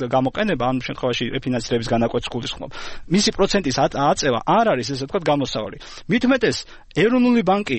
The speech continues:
და მათ შორის მთავრობა ვერ უძლებს ცდუნებას, რომ ლარის მასა გაზარდოს ეკონომიკაში. ერთის ხრივ აწევს, ესე ვთქვათ, ამ, აა, შესაბამის, ესე ვთქვათ, განაკვეთს,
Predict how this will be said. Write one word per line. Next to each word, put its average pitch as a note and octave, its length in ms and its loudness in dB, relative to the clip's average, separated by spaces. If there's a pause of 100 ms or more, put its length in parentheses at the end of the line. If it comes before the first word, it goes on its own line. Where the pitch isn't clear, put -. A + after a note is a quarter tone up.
და - 160 -2
მათ D#3+ 180 4
შორის C#3 280 0
მთავრობა A3 440 2
ვერ G#3 220 4
უძლებს C#3+ 360 0
ცდუნებას, E3+ 540 2 (160)
რომ F#3 160 2
ლარის F#3+ 320 4
მასა D#3 260 2
გაზარდოს D3+ 520 0
ეკონომიკაში. C#3+ 600 -4 (260)
ერთის F#3+ 400 0
ხრივ F#3+ 360 2 (140)
აწევს, D3+ 480 0
ესე C#3 140 -4
ვთქვათ, C3 260 -2
ამ, D#3 220 2
აა, C3+ 100 0 (720)
შესაბამის, C#3+ 540 2
ესე C3+ 100 -4
ვთქვათ, A#2+ 180 -2
განაკვეთს, B2+ 520 2